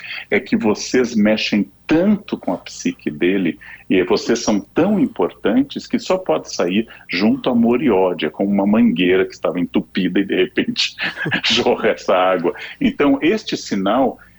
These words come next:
e ter a tranquilidade de dizer que você está me odiando porque eu te obrigo a ingressar no ramo das pessoas limpas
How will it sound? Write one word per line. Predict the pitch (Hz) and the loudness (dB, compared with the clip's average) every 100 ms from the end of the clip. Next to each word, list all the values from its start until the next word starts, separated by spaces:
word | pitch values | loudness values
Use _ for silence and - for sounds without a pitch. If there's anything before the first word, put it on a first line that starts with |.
| _ | _
e | 117 | -2
ter | - 175 226 | 0 0 2
a | 240 | 0
tranquilidade | - 127 - 107 101 87 95 95 | 2 0 2 0 0 2 0 0
de | 92 | -6
dizer | 82 87 80 95 95 - | -4 -4 0 2 2 0
que | - 90 | -6 -6
você | 82 90 85 - | -2 -4 -4 -2
está | 98 - 95 | -4 -2 -2
me | 98 | 0
odiando | 87 - 101 131 127 107 | -2 0 2 4 2 0
porque | 98 - | -4 -4
eu | 95 92 | -4 -2
te | - | -2
obrigo | 180 170 233 262 98 92 | -2 0 2 2 2 -2
a | |
ingressar | 92 - 85 - - 98 98 - _ - | -2 -2 -4 -4 -2 0 -2 -6 _ -8
no | - 98 | 0 0
ramo | - 101 104 92 | 2 0 2 0
das | 82 - | 0 -2
pessoas | - 85 - 90 80 | -4 -4 -2 -2 -2
limpas | 87 120 113 87 80 - | 2 2 2 0 -4 -4